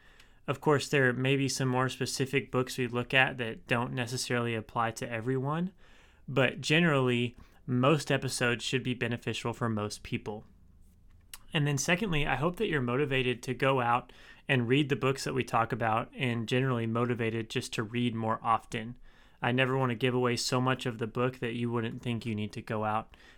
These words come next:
and read it. And of course, I would never cover a book in this podcast that I wouldn't recommend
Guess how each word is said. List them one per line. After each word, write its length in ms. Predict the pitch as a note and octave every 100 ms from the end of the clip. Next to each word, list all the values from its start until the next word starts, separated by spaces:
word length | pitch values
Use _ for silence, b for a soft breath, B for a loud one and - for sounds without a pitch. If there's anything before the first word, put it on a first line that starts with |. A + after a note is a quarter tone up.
| B
and 220 | B2+ A#2 A2
read 180 | C3
it. 200 | C3 D#3+ -
And 140 | B2
of 120 | A2+
course, 280 | - C3 A#2
I 80 | B2
would 140 | A2+
never 440 | A2+ A2+ A#2 A2+ - b b -
cover 320 | E3 D3+ D3
a 60 |
book 340 | A#2 C3 B2+ -
in 260 | - C#3+
this 160 | C#3+ A#2+
podcast 680 | - B2 A#2 - A#2 A2 -
that 100 | A2+
I 100 | G#2+
wouldn't 320 | A2 A2 A2+
recommend 720 | A#2+ G#2+ A#2 G#2 G2+ G2+ -